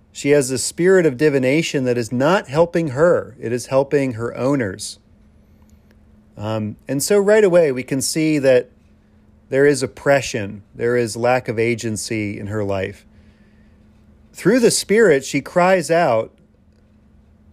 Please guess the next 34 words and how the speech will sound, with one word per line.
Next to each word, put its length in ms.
who 540
Paul 300
and 120
Silas 460
are. 420
They 140
are 120
slaves 560
of 100
the 60
Most 320
High 200
God, 400
and 120
they 140
proclaim 560
the 80
way 200
of 100
salvation. 720
I 80
love 300
how 180
the 140
demons 680
in 240
the 80
New 140
Testament 680
are 160
more 240
theologically 920
astute 600
than 520